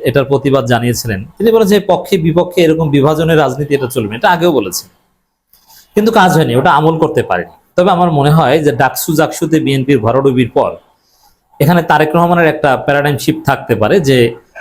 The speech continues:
"না, এই চেতনার ব্যবসা করলে আমাদের আরো বাস খেতে হবে, আমাদের আম সালা সব যাবে, অতএব বাবা এই চেতনা ব্যবসা তোমরা বাদ দাও।"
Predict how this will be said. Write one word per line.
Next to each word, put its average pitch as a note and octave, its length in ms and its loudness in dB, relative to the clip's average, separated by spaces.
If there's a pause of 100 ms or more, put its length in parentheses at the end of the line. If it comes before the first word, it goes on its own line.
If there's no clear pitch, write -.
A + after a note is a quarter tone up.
(360)
"না, A2 280 0
এই C#3+ 140 2
চেতনার D#3 420 2
ব্যবসা D#3+ 300 0
করলে E3 540 2
আমাদের C3+ 480 0
আরো C3+ 240 0
বাস D#3+ 260 0
খেতে F#3 200 0
হবে, F3+ 300 2
আমাদের C3+ 400 -2
আম C#3 260 0
সালা D#3 440 0
সব A#2 320 -4
যাবে, E2+ 200 -2 (400)
অতএব B2 240 -2
বাবা D3 320 2
এই D#3 180 2
চেতনা C#3+ 280 0
ব্যবসা C#3 320 -2
তোমরা C3 240 -2
বাদ G#2 300 -2
দাও।" E2 140 -10